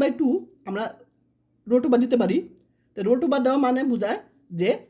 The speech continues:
রোট ওভার মধ্যে সবসময় কি ধনাত্মক মান থাকবে অথবা জিরো থাকবে, কি ঋণাত্মক হবে না। তাহলে অবশ্যই এটা তোমার মডুলাস দেওয়া না দেওয়া এক কথা, একই কথা, আর এটার মানটা তো আমরা জানি না, তাহলে এটা অবশ্যই মডিউলাস এইভাবে রাখতে পারি, এটা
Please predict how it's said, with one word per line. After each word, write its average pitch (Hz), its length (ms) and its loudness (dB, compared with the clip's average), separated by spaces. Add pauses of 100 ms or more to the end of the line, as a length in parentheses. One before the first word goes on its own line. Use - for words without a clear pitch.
(160)
রোট 233 160 2
ওভার 262 200 2
মধ্যে 254 220 2
সবসময় 240 360 0
কি 262 80 2 (680)
ধনাত্মক 190 460 -2
মান 277 140 2
থাকবে 285 240 0
অথবা 240 240 2
জিরো 226 200 6
থাকবে, 175 260 -4
কি 220 140 -6
ঋণাত্মক 247 340 -2
হবে 160 180 -2
না। 135 60 -12 (460)
তাহলে 220 220 2
অবশ্যই 240 340 2 (180)
এটা 220 160 -2 (560)
তোমার 190 240 -4 (760)
মডুলাস 220 440 0 (160)
দেওয়া 226 260 2
না 214 140 -4
দেওয়া 214 160 0 (140)
এক 185 160 -6
কথা, 160 180 -8 (680)
একই 220 260 -6
কথা, - 180 -6 (340)
আর 185 80 -4 (100)
এটার 240 260 4
মানটা 240 240 0 (760)
তো 190 100 -2
আমরা 220 200 2
জানি 196 240 4
না, - 40 -10 (140)
তাহলে 185 200 -2
এটা 214 180 -2
অবশ্যই 208 280 -2
মডিউলাস 196 320 -2
এইভাবে 175 240 0
রাখতে - 220 -6
পারি, 160 120 -14 (160)
এটা 190 100 -4